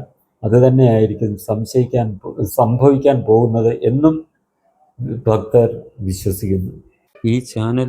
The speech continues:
നിങ്ങൾക്കിഷ്ടമായെങ്കിലും പുതിയ വീഡിയോകൾ ലഭിക്കുന്നതിനും ചാനൽ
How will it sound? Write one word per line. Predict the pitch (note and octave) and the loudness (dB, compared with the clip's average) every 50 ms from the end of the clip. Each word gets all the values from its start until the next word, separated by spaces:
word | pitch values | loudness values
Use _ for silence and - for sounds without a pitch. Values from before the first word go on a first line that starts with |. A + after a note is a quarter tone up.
| C3 - | -6 -6
നിങ്ങൾക്കിഷ്ടമായെങ്കിലും | A#2 G#2+ A2 B2+ C3+ C3 C3 - A#2 - - - D3+ C3+ A#2 G#2 G2+ G2+ G2 G2 G2 G2+ A2 B2 B2+ _ _ _ _ _ _ _ _ _ - | -6 -4 -2 -2 -4 -4 -6 -8 -12 -10 -8 -6 -6 -4 -4 -4 -4 -4 -4 -4 -6 -6 -6 -8 -10 _ _ _ _ _ _ _ _ _ -10
പുതിയ | A#2 A2+ A2 C3 D3+ D#3 D3 | -6 -6 -2 0 0 0 0
വീഡിയോകൾ | C3 A#2+ A2 A#2 B2 C3 C3+ C3+ C3 B2 C3 B2+ A#2+ - | -2 -2 -2 -2 0 0 0 0 -2 -2 -4 -6 -6 -6
ലഭിക്കുന്നതിനും | A2+ G#2 G2 - B2 A#2 B2+ A#2+ A#2+ A2+ G#2 G#2 G#2 G#2+ A2+ C3 - _ _ _ _ _ _ _ - | -8 -8 -6 -6 -6 -4 -4 -4 -2 -2 -4 -4 -4 -6 -6 -8 -12 _ _ _ _ _ _ _ -10
ചാനൽ | - G#2 G2+ G2+ A2+ B2+ B2+ | -6 -4 -4 -2 -2 -2 -4